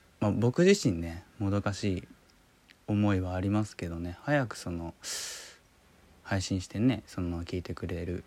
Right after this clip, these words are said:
えー、方のもとにね、お届けできたらいいなっていうのは、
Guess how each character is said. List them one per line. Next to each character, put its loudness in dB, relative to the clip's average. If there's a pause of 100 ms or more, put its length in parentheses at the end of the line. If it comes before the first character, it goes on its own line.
(580)
え -6 (600)
ー、 -10
方 -4
の -2
も -4
と -2
に -2
ね、 -12 (880)
お -6
届 -2
け -2
で 0
き -6
た -4
ら 0
い 0
い 0
な 2
っ 0
て -8
い -4
う -4
の -6
は、 -10